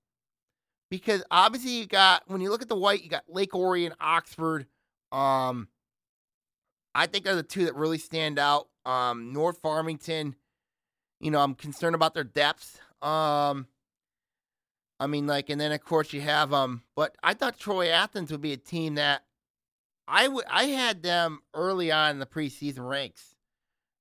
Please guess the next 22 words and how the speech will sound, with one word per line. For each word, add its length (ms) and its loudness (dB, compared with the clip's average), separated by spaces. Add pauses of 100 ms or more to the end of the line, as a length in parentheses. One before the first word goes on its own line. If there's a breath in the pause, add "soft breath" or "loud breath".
(140)
as 180 -6
probably 320 2
my 140 -2
third 320 -2
best 300 -2
team 240 -6
right 160 -10
now 340 -8 (380)
behind 600 -2
Lake 220 -10
Orion 220 -6
and 80 -10
Oxford. 380 -6 (1200)
But 440 2 (960)
really 420 0
surprised 840 2
that, 340 0 (840)
now 120 2
Shrine's 380 4
a 60 -4
good 200 2
team. 260 -8